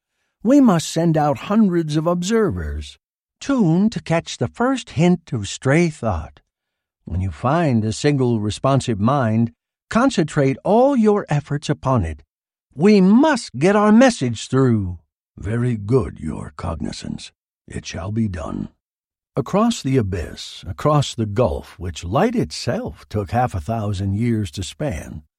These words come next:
the questing intellects of the planet Thar sent out their tendrils of thought, searching desperately for a single human being whose mind could perceive their presence.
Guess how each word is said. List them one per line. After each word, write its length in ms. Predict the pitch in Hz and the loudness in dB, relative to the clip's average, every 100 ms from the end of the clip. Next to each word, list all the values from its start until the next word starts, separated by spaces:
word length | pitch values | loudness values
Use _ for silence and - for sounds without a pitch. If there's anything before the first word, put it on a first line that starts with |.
| _ _ _ | _ _ _
the 140 | 135 143 | -4 -4
questing 640 | - 208 202 - 190 180 - | 0 0 0 0 2 2 2
intellects 640 | 147 135 123 127 123 - | 2 4 0 0 -4 -6
of 100 | 120 | -2
the 100 | 110 | -4
planet 400 | - 147 147 147 | 0 2 2 0
Thar 600 | - - 127 92 98 98 | -6 -2 0 0 -2 -6
sent 260 | - 135 139 | -4 -2 0
out 240 | 131 120 | 0 -2
their 160 | 123 120 | -4 -4
tendrils 640 | - 139 135 139 147 135 | -2 0 0 -2 -6 -6
of 120 | 139 | -10
thought, 340 | - 143 78 - _ _ _ _ _ | -10 -10 -10 -14 _ _ _ _ _
searching 580 | - 220 - 190 202 196 - 113 | 0 2 2 0 0 0 -8 -2
desperately 720 | 208 196 - 90 73 65 107 | 0 -2 -6 -12 -10 -12 -12
for 220 | - 113 | -12 -6
a 80 | 117 | -6
single 600 | - - 240 277 262 233 | -6 -4 -2 -2 -2 -4
human 480 | - 160 190 190 180 | -4 -4 -2 0 0
being 520 | 156 127 87 67 62 _ _ _ _ _ | 0 0 -2 -6 -10 _ _ _ _ _
whose 260 | - 117 98 | -4 -2 2
mind 520 | 123 143 127 123 123 | 2 2 2 0 -2
could 280 | 127 120 - | -6 -10 -8
perceive 640 | 101 - 156 120 110 123 | -8 -2 0 0 0 -4
their 260 | 110 127 123 | -6 -6 -8
presence. 640 | - 160 - - - - | -8 -8 -8 -12 -16 -20